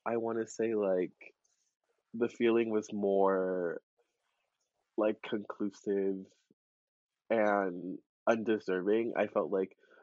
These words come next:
through my tribulations of going through these different relationships with people, whether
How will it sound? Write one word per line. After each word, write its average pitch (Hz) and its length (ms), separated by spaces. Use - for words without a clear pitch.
through 101 140
my 101 160
tribulations 95 800
of 92 120
going 90 380
through 98 180
these 90 260
different 80 320
relationships 90 720
with 90 180
people, 85 560
whether 82 460